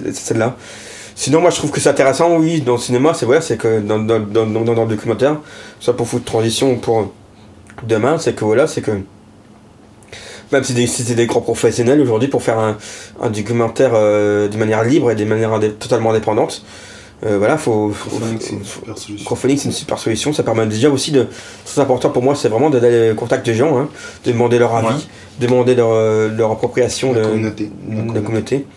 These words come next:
Speaker 2: Toujours.
Speaker 1: Et que ce soit, ils, ils auront l'argent, mais, euh, comment après, comment,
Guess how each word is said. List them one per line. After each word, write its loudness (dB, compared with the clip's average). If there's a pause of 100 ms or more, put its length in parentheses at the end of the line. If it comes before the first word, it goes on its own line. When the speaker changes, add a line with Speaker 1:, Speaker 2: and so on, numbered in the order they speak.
(160)
Speaker 2:
Toujours. -8 (220)
Speaker 1:
Et 2
que -6
ce 0
soit, 2 (1040)
ils, 0
ils 4
auront 4
l'argent, 2
mais, 2
euh, 4
comment 2
après, 2
comment, 2